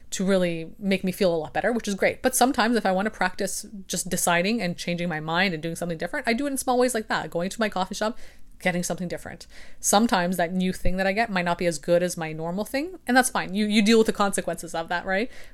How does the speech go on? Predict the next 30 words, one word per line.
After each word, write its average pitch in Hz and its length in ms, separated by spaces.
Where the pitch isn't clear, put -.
But 240 80
it's 233 160
not 233 160
about 180 480
the 180 260
outcome. 175 440
It's 190 120
about 180 360
the 175 180
act 175 260
of 190 140
deciding, 156 520
right? 180 160
The 185 120
act 180 260
of 175 80
switching 170 420
it 156 80
up, - 200
the 180 80
act 170 180
of, 165 80
like, 165 240
"I'm 220 140
just 240 120
gonna 185 140
do 180 120
something 160 240
different - 240
today. 170 220